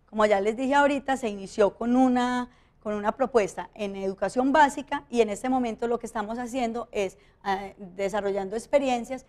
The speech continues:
en otros niveles educativos, en educación rural, en escuela nueva, en educación no formal, así como en preescolar, básica primaria y educación universitaria, que eran los niveles que nos faltaban.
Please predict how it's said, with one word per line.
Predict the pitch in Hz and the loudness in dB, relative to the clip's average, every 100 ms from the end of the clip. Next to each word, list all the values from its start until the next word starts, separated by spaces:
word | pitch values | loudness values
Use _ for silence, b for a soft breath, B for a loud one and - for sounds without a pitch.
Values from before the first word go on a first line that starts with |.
| b | b
en | 214 220 | -4 -2
otros | 196 233 | -2 -2
niveles | 247 220 190 208 | -2 -2 -2 0
educativos, | 254 254 254 254 262 233 214 226 | -2 0 -2 0 -2 -2 -4 -6
en | 208 | -10
educación | 196 180 190 185 185 175 | -8 -6 -6 -4 -6 -6
rural, | 196 220 220 220 220 | 0 2 2 0 -8
en | 202 | -10
escuela | 190 - 185 196 | -10 -8 -6 -4
nueva, | 220 220 214 214 208 b b - | 2 2 2 -2 -6 b b -4
en | 208 196 196 196 196 185 185 - | -2 -2 -4 -4 -4 -6 -6 2
educación | 208 202 190 190 | 2 2 -4 -4
no | 185 | -4
formal, | 190 233 220 247 214 233 - _ _ _ _ _ | -4 -4 4 6 6 2 -10 _ _ _ _ _
así | 220 208 208 | -4 -2 -4
como | 214 233 | -2 -2
en | 220 | -2
preescolar, | 220 220 220 240 220 214 | 0 -2 0 0 0 0
básica | 202 - 220 220 | -4 -8 -8 -8
primaria | 240 240 214 220 247 - | -6 -2 -2 -4 -12 -10
y | 233 214 | -6 -2
educación | 190 185 196 185 175 | 0 -2 -6 -10 -14
universitaria, | 190 214 190 190 233 214 196 | -10 -10 -10 -4 -2 -2 -4
que | 180 | -4
eran | 185 | -4
los | 190 | -4
niveles | 196 170 160 - | -4 -4 -8 -12
que | 196 | -14
nos | 190 | -10
faltaban. | 214 208 247 196 | -8 -4 -2 -2